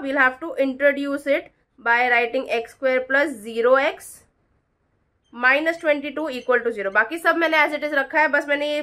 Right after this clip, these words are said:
प्लस ज़ीरो एक्स वाला टर्म इंट्रोड्यूस कर दिया यहाँ पे, so that we can write the value of A, B and C। So what is the value of A? एक्स स्क्वायर का coefficient one, B का value is zero, X का coefficient,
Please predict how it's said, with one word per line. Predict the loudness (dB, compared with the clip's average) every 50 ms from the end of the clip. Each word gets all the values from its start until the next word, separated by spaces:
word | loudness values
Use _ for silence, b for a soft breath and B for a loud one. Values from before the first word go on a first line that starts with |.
| -8 -8
प्लस | -4 -2 -2 -2 -2
ज़ीरो | -6 -2 0 0
एक्स | 0 0 0 -2
वाला | 0 0 0
टर्म | 2 2 0 0 0
इंट्रोड्यूस | 0 -2 -4 -6 -8 -10 -10 -6
कर | -6 -6 -4
दिया | -4 -6 -6
यहाँ | -6 -8 -10 -10 -14
पे, | -20 -20 _ _ _ _ _ _ _ _ _ _ _ _ _ _ _ _ _ _ _ _ _ _ _ _ -6
so | -6 -2 0
that | 0 -2 -2 -4 -8
we | -6 -4
can | -4 -2 0 2
write | 0 0 0 -2
the | 0 2
value | 2 2 2 0 -2 -2
of | -2 -6 -12 _ -6 -2 0
A, | 0 0 -2 -4
B | -8 -8 -6 -4 -6
and | -6 -8 -12
C। | -18 -18 -18 -10 -6
So | -2 0
what | 0 0 2
is | 2
the | 2 2
value | 2 2 2 2 0
of | 0
A? | 0 2 2 2 0 -2 -8 _ _ _ _ -14
एक्स | -14 -12 -6
स्क्वायर | -4 -4 -4
का | -4 -2
coefficient | -2 -2 -2 -2 -6 -4 -4 -4 -4 -4 -8 -4 -2
one, | 0 0 0 -4 -8 -12 _ _ _ _ _ _ _ _ _ _ _ _ _ _ -16
B | -12 -10 -10 -2 2
का | 2 4 4
value | 4 4 2 2 2 2 2 2
is | 2 -2 -8 -12
zero, | -10 -6 -2 0 0 0 -2 -4 _ _ _ _ _ _ _ _ _ -16
X | -16 -16 -8
का | -6 -6 -2 0
coefficient, | 0 0 0 -2 -8 -6 -6 -6 -6 -6